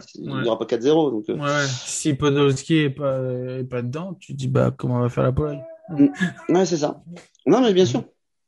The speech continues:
Speaker 1: Donc, bof, là, pareil, euh,
Speaker 2: Ouais.
Speaker 1: l'Espagne, euh, sort premier du groupe, ça va pas être valu du tout.
Speaker 2: Un trente-trois.
Speaker 1: Et ça l'est pas, d'ailleurs. Bah, voilà, super, ça, ça
Speaker 2: C'est
Speaker 1: l'est pas.
Speaker 2: moche.
Speaker 1: Donc, gardez votre argent, on va faire autre chose avec. Euh,
Speaker 2: Mm.
Speaker 1: on y aura des paris tout à l'heure, mais, euh,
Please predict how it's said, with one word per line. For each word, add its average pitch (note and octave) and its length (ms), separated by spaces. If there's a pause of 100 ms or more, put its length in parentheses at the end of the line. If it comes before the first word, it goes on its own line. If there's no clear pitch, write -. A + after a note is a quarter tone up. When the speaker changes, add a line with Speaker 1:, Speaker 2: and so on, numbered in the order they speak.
(480)
Speaker 1:
Donc, D3 260
bof, D#3+ 340
là, C3+ 260
pareil, C#3 460
euh, A2 600
Speaker 2:
Ouais. B2 100 (260)
Speaker 1:
l'Espagne, D3+ 640 (120)
euh, A#2 300
sort B2+ 220
premier B2+ 240
du A#2+ 120
groupe, D3+ 280
ça A2 120
va G#2 100
pas B2 120
être A2+ 100
valu A2+ 220
du G#2+ 140
tout. D#3 200 (300)
Speaker 2:
Un C3 100
trente-trois. C3+ 200
Speaker 1:
Et B2 40
ça A#2 140
l'est G#2 160
pas, C#3+ 140
d'ailleurs. C3 200 (180)
Bah, G2 180
voilà, F#2+ 260
super, - 380
ça, G2+ 140
ça F#2+ 100
Speaker 2:
C'est - 160
Speaker 1:
l'est B2+ 100
pas. B2+ 80
Speaker 2:
moche. - 240 (680)
Speaker 1:
Donc, A2 160
gardez A#2 240
votre A2+ 220
argent, A2+ 220
on D3 40
va B2 60
faire A2 160
autre G#2+ 140
chose A2 140
avec. B2 360
Euh, G#2+ 240
Speaker 2:
Mm. - 40
Speaker 1:
on A#2 340
y G#2+ 80
aura G#2+ 140
des G2+ 100
paris A2+ 220
tout A2+ 80
à A2 40
l'heure, C#3+ 160
mais, A#2 120
euh, G#2 160